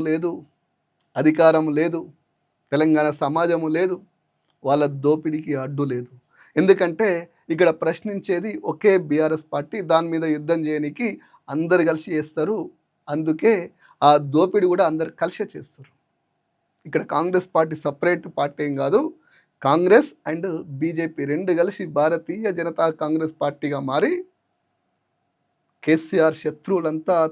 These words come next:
తెలంగాణకు శత్రువులుగా మారి తెలంగాణను దోసుకుంటుంటే చూస్తూ కూసోలేని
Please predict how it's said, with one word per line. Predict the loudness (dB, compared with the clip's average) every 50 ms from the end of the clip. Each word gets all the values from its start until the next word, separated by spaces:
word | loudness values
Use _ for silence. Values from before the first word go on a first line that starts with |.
| -4 -6
తెలంగాణకు | -4 -2 -2 -2 -2 -2 -4 -2 -2 -2 -4 -4 -8
శత్రువులుగా | -10 -10 -6 -4 -4 -2 -2 -2 -4 -4 -4 -6
మారి | -10 -12 -14 -18 -20 _ -8
తెలంగాణను | -6 -6 -4 -4 -2 -4 -4 -4 -6 -8 -4 -2
దోసుకుంటుంటే | -2 -2 -2 -4 -8 -8 -8 -8 -6 -8 -8 -8 -8 -6 -6 -4 -4 -6 -8 _ _ -20 _ _ _ _ 4
చూస్తూ | 4 4 4 2 0 -2 -2 -2 -2
కూసోలేని | -6 -8 -4 -2 0 0 0 0 -2 -4 -4 -4 -6